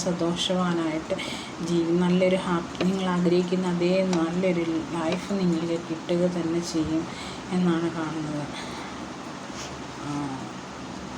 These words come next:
നിങ്ങൾ അനുഭവിച്ച ആ വിഷമങ്ങൾക്ക് ഒരു മാറ്റം വരും, സന്തോഷം വരും, നിങ്ങളുടെ ജീവിതത്തിലേക്ക് സന്തോഷം വരും. ഉം, നിങ്ങൾ ആവശ്യം അല്ലാതെ നിങ്ങൾ, ഉം, ഇതിൻ്റെ ഇങ്ങനെയൊക്കെ ഞാൻ സംഭവിച്ചു, ഉം, പല, നിങ്ങൾക്ക് പല അപകടത്തിലൊക്കെ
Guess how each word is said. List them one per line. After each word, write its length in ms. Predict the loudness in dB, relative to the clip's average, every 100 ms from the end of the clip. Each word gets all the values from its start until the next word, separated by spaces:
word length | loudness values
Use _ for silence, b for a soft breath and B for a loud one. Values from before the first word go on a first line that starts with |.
| -10 -10 -10 -10 -10 -10 -10 -8 -2
നിങ്ങൾ 220 | 2 2 2 2
അനുഭവിച്ച 440 | 4 4 2 2 2 4
ആ 20 | 4 2
വിഷമങ്ങൾക്ക് 800 | 0 2 2 2 -2 -8 -8 0 2
ഒരു 100 | 2 0
മാറ്റം 360 | -2 0 2 2
വരും, 200 | 2 0 0
സന്തോഷം 440 | 2 4 2 2 2 4
വരും, 200 | 2 2
നിങ്ങളുടെ 260 | 2 2 2 4
ജീവിതത്തിലേക്ക് 500 | 4 4 2 2 2
സന്തോഷം 440 | 2 2 0 0 2 2
വരും. 200 | 0 -4 -4 0
ഉം, 180 | 0 0 -2 0 2
നിങ്ങൾ 260 | 2 2 2
ആവശ്യം 480 | 0 0 0 -2 -2 -4 B B B -4 0
അല്ലാതെ 360 | 2 2 2 4 4 4
നിങ്ങൾ, 300 | 4 2 0 -2 -2 -4
ഉം, 180 | -2 -2 -2
ഇതിൻ്റെ 300 | -2 2 2 2 2
ഇങ്ങനെയൊക്കെ 360 | 4 4 4 2
ഞാൻ 100 | 2 0
സംഭവിച്ചു, 540 | 0 2 2 0 0 0 2
ഉം, 60 | -2 0 2
പല, 140 | 2 2 2
നിങ്ങൾക്ക് 380 | 0 0 -2 -4 -2 2
പല 120 | 2 4
അപകടത്തിലൊക്കെ 580 | 2 2 2 2 2